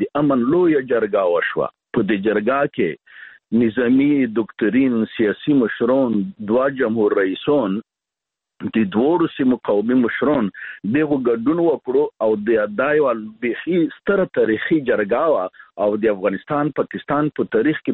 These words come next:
په دومره ستره لیول نه جرګه نه وه شوې. اکثر خلکو دا باور کړو چې نه ربو په دواړو هیوادونو او سیمه کې امن راځي. بیا چې کله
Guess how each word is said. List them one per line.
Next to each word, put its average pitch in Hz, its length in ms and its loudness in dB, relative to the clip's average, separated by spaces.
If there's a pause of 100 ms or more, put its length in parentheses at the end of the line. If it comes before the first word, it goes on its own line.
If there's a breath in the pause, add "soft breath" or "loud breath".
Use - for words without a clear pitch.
په 113 60 0
دومره 123 400 0
ستره 175 260 0
لیول 120 640 0
نه 117 100 2
جرګه 101 420 -2 (140)
نه - 20 2
وه 175 140 2
شوې. 98 340 0 (640 loud breath)
اکثر 220 400 0
خلکو 147 380 -2
دا 127 160 0
باور 123 360 2
کړو 127 220 -4
چې 127 140 -6
نه 113 140 0
ربو 104 360 2 (260 loud breath)
په 110 220 -2
دواړو 156 340 2
هیوادونو 113 640 2 (920)
او 110 180 2
سیمه 127 300 2
کې 104 260 -4
امن 90 280 0
راځي. - 380 -6 (400 loud breath)
بیا 113 160 2
چې 196 160 -2 (100)
کله 147 180 2